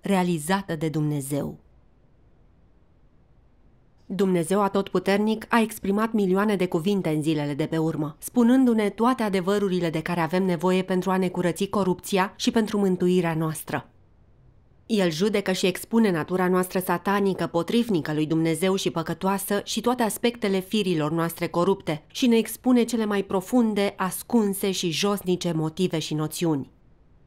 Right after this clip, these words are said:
Cu cât citim cuvintele lui Dumnezeu, cu atât experimentăm acea judecată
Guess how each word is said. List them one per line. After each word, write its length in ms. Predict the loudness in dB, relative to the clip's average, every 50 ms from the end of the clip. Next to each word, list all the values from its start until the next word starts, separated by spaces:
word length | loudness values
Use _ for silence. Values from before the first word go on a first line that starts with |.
| _ _ _ _ _ _ _ _ _ _ _ _ _ _ _ -20 -20 -20 -14 -4
Cu 140 | -2 0 0
cât 240 | 0 0 -2 -4
citim 360 | -4 -2 0 0 2 2 0 2
cuvintele 520 | 2 2 2 2 0 0 0 -2 -2 -2
lui 140 | 0 0 0
Dumnezeu, 580 | 0 0 0 0 0 0 0 0 2 2 2
cu 120 | 0 0 0
atât 260 | 0 2 0 0 0
experimentăm 760 | 0 -2 -2 -4 -4 -2 0 0 0 0 0 0 -2 0 0
acea 240 | 0 -2 -2 -2 -2
judecată 720 | -2 -2 -2 -2 -4 -2 -2 -2 -2 -2 -2 -4 -4 -4